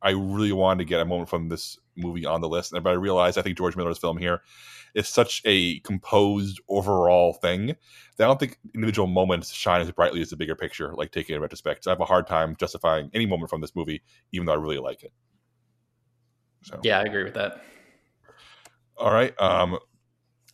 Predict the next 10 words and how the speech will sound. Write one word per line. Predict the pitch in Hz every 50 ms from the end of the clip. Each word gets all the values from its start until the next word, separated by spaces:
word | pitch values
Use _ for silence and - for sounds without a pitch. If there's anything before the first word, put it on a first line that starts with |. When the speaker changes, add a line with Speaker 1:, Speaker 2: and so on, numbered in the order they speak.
| _ -
Speaker 1:
there | 101 107 98 95 -
are, | 104 98 98 95 95 - -
um, | 92 90 90 87 85 85 85 85 82 - _ _ _ _ _ _ _ _ _ _ _ _ _ _ _ _ _ _ _ _ _ - - - - - - - - - - - -
two | - - 160 143
moments | 135 131 123 120 123 127 123
from | - - 113 98 98 92 - -
Men | 92 90 92 90 95 98 104
on | - 104 104 107
this | 110 107 -
list. | 110 113 123 123 - - -